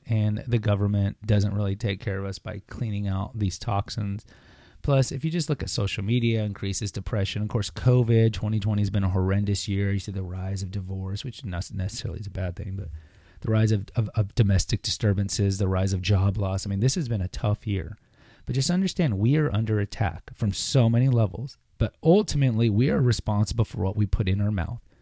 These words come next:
So don't booze. Don't eat crap food. Exercise. Only you care about your body. Only you. So you need to do it. You need to take care of yourself. Understand the enemies around us,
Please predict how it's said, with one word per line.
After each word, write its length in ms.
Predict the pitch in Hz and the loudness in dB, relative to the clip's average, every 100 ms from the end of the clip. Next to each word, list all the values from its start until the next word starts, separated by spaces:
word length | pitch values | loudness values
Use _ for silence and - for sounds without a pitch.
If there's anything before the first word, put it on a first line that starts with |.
| _ _ _ | _ _ _
So 160 | - - - | -16 -14 4
don't 360 | 143 151 - | 6 6 2
booze. 540 | 127 160 175 85 57 - _ _ _ - | 4 6 6 4 -2 -14 _ _ _ 4
Don't 280 | 135 139 - | 6 6 4
eat 260 | 131 175 - | 2 2 -2
crap 420 | - 143 127 - | -4 2 2 2
food. 580 | - - 160 131 82 90 _ _ _ - | -4 2 4 4 0 -4 _ _ _ 2
Exercise. 800 | 147 151 143 123 113 85 69 - - | 4 4 2 2 2 0 -2 -8 -4
Only 300 | 120 165 190 | 0 2 4
you 440 | 135 147 156 165 | 6 6 6 6
care 280 | - 123 117 | 4 4 4
about 240 | 117 113 | 4 2
your 140 | 123 139 | 2 2
body. 560 | 147 170 202 92 - - _ | 4 4 4 2 -2 -10 _
Only 300 | - 143 170 | 0 2 4
you. 600 | 165 127 151 175 156 92 - _ _ _ _ - | 4 4 6 6 4 0 -8 _ _ _ _ -6
So 100 | 117 | 0
you 180 | 131 | 2
need 120 | 180 220 | 2 2
to 80 | |
do 240 | 180 208 226 | 2 0 2
it. 80 | 113 | 0
You 80 | |
need 180 | 123 170 | 0 -2
to 100 | - | -2
take 100 | 180 | -4
care 200 | 170 165 | 0 2
of 100 | 160 | 2
yourself. 400 | 156 - 143 135 - - - - | 2 2 2 2 0 -10 -12 0
Understand 540 | 156 185 165 160 156 | 4 4 4 4 4
the 100 | 147 | 4
enemies 420 | 123 131 131 127 117 - 117 | 4 4 4 2 0 -4 -2
around 400 | 113 113 123 117 | 2 4 4 4
us, 300 | 117 117 | 4 2